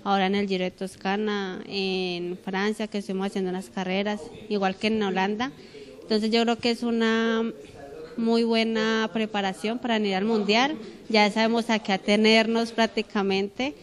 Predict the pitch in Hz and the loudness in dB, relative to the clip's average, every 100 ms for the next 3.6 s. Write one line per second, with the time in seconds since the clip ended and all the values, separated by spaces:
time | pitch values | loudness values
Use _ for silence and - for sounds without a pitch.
0 | - - - 226 220 214 208 202 196 196 | -20 -20 -10 0 4 6 6 6 4 4
1 | 185 180 175 185 220 - 214 208 202 190 | 2 0 -2 -6 -10 -2 2 4 4 2
2 | 190 208 220 208 214 196 185 - 185 202 | 0 -2 -2 -2 -2 -2 -4 -8 -8 -6
3 | 196 196 202 190 180 | -6 -6 -4 -2 -4